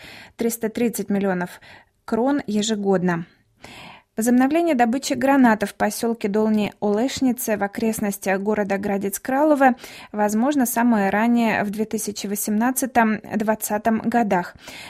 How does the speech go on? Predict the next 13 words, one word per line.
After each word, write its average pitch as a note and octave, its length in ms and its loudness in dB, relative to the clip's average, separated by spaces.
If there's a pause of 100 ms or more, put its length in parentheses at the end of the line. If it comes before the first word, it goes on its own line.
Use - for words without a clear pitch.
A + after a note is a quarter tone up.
Таковы B3+ 320 -2
прогнозы A#3 640 2
кооператива G#3+ 840 -2
"Гранат G#3+ 540 0
Турнов", D4 500 0 (160)
который A#3 420 -2
инициировал A3 800 0
процесс G#3 400 -4
получения G3+ 480 -2
разрешения A3 640 0
на G#3 160 0
возобновление G#3+ 840 0
добычи. G3 600 0